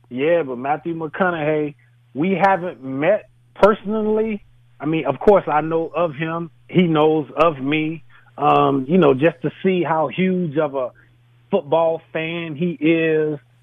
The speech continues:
on the professional level, but definitely on the collegiate level with him attending, you know, the University of Texas. Um, but yeah, man, Mac, Matt, Matt M-, McConaughey, he's a, you know, that's a, um,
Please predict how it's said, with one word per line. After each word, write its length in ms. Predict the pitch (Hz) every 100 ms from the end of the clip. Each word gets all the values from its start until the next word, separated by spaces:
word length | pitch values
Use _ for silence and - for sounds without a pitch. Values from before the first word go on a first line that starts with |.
| _ _ _ -
on 200 | 147 139
the 60 |
professional 680 | 127 139 - 208 202 202 196
level, 280 | 202 202 196
but 220 | 143 123
definitely 480 | 160 170 160 156 151
on 180 | 151 139
the 80 |
collegiate 540 | 127 - 147 202 147 127
level 400 | 135 131 143 151
with 240 | 131 135
him 260 | - 156 151
attending, 500 | 139 175 151 147 143 - - - -
you 100 | 143
know, 120 | 135
the 60 | 127
University 640 | 156 139 151 147 147 143
of 120 | 120
Texas. 440 | - 160 - 165 156 _ _ _ -
Um, 320 | 135 139 135
but 100 | 123
yeah, 440 | 123 156 196 175 127
man, 240 | 127 131
Mac, 320 | 143 165 -
Matt, 300 | 139 160 -
Matt 180 | 139 160
M-, 140 | 147 147
McConaughey, 540 | 147 180 180 165 147
he's 100 | 175
a, 220 | 156 135 120
you 120 | 165
know, 120 | 131
that's 220 | 131 151
a, 100 | 147
um, 440 | 127 127 123 113